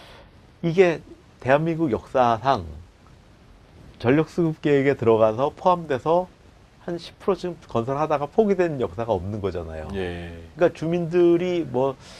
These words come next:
Speaker 1: 무모했다 이게 아니고 주민들이 날벼락을 맞은 거죠.
Speaker 2: 그, 그 보호,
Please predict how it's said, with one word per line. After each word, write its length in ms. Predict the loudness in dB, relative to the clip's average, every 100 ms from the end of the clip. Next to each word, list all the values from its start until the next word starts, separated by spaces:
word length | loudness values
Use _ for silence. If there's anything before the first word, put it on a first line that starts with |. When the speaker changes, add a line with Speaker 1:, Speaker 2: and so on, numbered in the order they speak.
| -20 -10
Speaker 1:
무모했다 680 | -4 -2 0 -2 2 4 6
이게 200 | 6 2
아니고 560 | 2 -2 0 0 0 -8 -8
주민들이 760 | -6 -4 -4 -2 -2 -4 -6 -12 -6
날벼락을 440 | 0 2 4 4 2
맞은 280 | -2 -4 -6
거죠. 360 | -6 -6 -6 -12 -20 -20 -20 -18
Speaker 2:
그, 220 | -12 -12 -14 -20 -20 -20 -20 -18
그 120 | -18 -20 _ -20 -12
보호, 960 | 4 8 10 8 8 6 4 2 -2